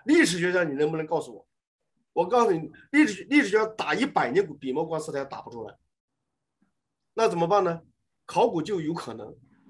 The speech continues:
因为我们如果是能够把殷墟不同地方的陶器都排完以后，再看那个陶器从哪里来的，主要的陶器从哪里来的，最早一批陶器从哪里来的，就有可能啊。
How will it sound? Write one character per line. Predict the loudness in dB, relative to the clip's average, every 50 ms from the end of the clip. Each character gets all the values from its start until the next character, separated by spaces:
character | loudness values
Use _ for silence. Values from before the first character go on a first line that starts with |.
| _ _ _ _ _ _ _
因 | _ 0 2 4
为 | 4
我 | 2 2 2 2 4
们 | 4 2 2
如 | 2 -2 -2 -2
果 | 0 0 0
是 | 0 -2 -4
能 | -4 -2 0
够 | 0 0
把 | 0 0 -4 -4
殷 | -6 -8 -10 -10
墟 | -10 -10 -12 -12
不 | -10 -8
同 | -4 -4 -2
地 | -2 -2
方 | -2 -2 -2
的 | -2
陶 | -4 -4 -4 -4 -4
器 | -4 -4 -4
都 | -6 -6 -6
排 | -6 -2 -2 0 0
完 | 0 -2 -2 -4
以 | -6
后， | -6 -4 -4 -4 -4 -6 -12 -16
再 | _ 2 2 2
看 | 2 0 -2
那 | -2
个 | -2 -4
陶 | -4 -4 -2 0 0 0
器 | 0 -2 -6 -6
从 | -6 -4 -4
哪 | -4 -4
里 | -6 -6
来 | -10 -12 -14
的， | -16 -16 -20 _ _ _ _ _ _ _ _ _ _ _ _ _ _ _ _ _ _ _ _ _ _ _
主 | -6 -4 -2 0 0 2
要 | 2 4 4
的 | 4
陶 | 4 2 2 0 0
器 | 0 -2
从 | -4 -2 -2 -2
哪 | -4
里 | -6
来 | -8 -12 -14
的， | -14 -16 -18 -20 -20 _ _ _ _
最 | 2 4 6 6 4
早 | 2 0 -2 0 2 2 0
一 | -2 -4
批 | -6 -4 -4 -4
陶 | -2 -2 -2
器 | -2 -2
从 | -4 -4 -4
哪 | -4 -6
里 | -6
来 | -8 -12 -14
的， | -14 -14 -4
就 | 0 0
有 | 0 0
可 | 0 -4
能 | -6 -4
啊。 | -6 -6